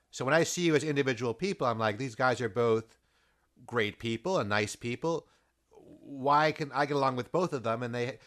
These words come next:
but also it's the familiarity does time, sometimes breed contempt in that when you share a, a, a team and you have different goals or different lifestyles,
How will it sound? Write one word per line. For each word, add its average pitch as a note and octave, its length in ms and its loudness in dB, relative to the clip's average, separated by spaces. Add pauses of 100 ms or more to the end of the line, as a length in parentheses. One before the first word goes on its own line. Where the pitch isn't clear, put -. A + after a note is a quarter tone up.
(120)
but E3 80 -2
also D3 360 6
it's - 420 -8
the G#2+ 460 0 (200)
familiarity C#3+ 640 2
does B2 240 2
time, A#2 240 -6
sometimes A2 480 -4
breed A2+ 240 0
contempt B2+ 400 -2
in A2 140 -2
that G#2 320 0 (840)
when C3+ 240 -4
you C3 120 -2
share D3+ 400 0
a, G#2+ 460 0
a, G2+ 60 -4
a G2 40 -6
team G2+ 520 -4 (320)
and G2+ 100 -4
you A2 80 2
have G2+ 120 0
different A#2 320 -2
goals A2+ 460 6
or G2+ 80 2
different G#2+ 520 0 (600)
lifestyles, G#2+ 800 -2